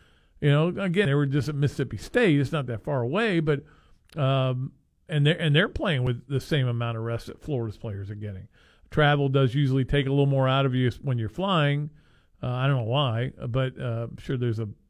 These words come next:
medical reason for it. So, um, you know, we'll see what happens tonight, but it, it's another one of those games where you need to win.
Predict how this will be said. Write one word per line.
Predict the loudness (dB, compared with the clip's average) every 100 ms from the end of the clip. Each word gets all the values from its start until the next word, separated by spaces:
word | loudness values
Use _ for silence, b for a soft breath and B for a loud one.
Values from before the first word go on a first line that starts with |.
| _ _ -2
medical | 0 0 0 0
reason | 2 2 0
for | -4 -6 -6
it. | -10 b b b b
So, | 0 6 8 6 2 -6 0
um, | 2 4 4 2 -2 -6 _ _ _ -20 -20 _ _ _ _
you | 4 6
know, | 6 4 0
we'll | 0
see | 4 4
what | 6 4
happens | 2 0 0
tonight, | 2
but | 4 4
it, | 4
it's | 0 -2
another | 2 4 4
one | 4 4
of | 4
those | 2 2
games | 0 0 0
where |
you | 0 2
need | 2 0 0
to |
win. | 0 0 -2 -6